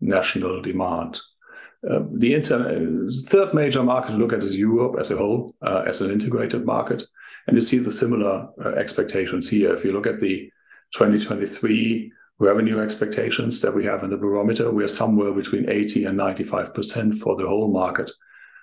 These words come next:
compared to pre-pandemic levels. And in, in, in the U K, for instance, they're optimistic they will grow beyond pre-pandemic already in the first half of this year. So I, I wouldn't be surprised if China recovers with the same speed.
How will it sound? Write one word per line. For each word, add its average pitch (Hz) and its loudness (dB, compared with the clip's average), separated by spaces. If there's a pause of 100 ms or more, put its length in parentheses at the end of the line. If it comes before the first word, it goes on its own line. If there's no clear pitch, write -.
(120)
compared 107 4
to - -10
pre-pandemic 104 0
levels. 92 0
And - -4 (280)
in, - 4
in, 117 0
in 120 0
the 120 2
U 123 2
K, 151 2
for 92 0
instance, 95 0
they're 104 2
optimistic 120 2
they 117 2
will 117 2
grow 123 0 (360)
beyond 131 4
pre-pandemic 92 0
already 101 0
in 98 -2
the - -2
first 98 -4
half 95 -2
of - -4
this - 2
year. - -4 (640)
So - 4
I, 123 4
I - -2
wouldn't 151 4
be 123 4
surprised 135 2
if - -2
China 117 0
recovers 101 0
with 107 2
the 101 0
same 92 2
speed. - 0